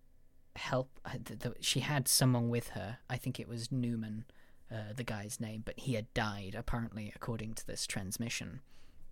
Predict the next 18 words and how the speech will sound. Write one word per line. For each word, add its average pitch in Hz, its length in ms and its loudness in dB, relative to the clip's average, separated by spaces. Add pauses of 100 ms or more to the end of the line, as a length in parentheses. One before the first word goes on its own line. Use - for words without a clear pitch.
(640)
So, 127 540 10 (540)
some 190 340 8
people 160 280 6
are 151 120 10
theorizing 127 640 8
that - 120 0
she - 140 6
lived 117 320 2
as 123 120 4
a - 40 2
castaway 123 840 4
for - 160 -2
maybe 117 320 4
a 117 40 2
year 120 320 2
or 117 100 2
so 120 280 2
before 110 440 -4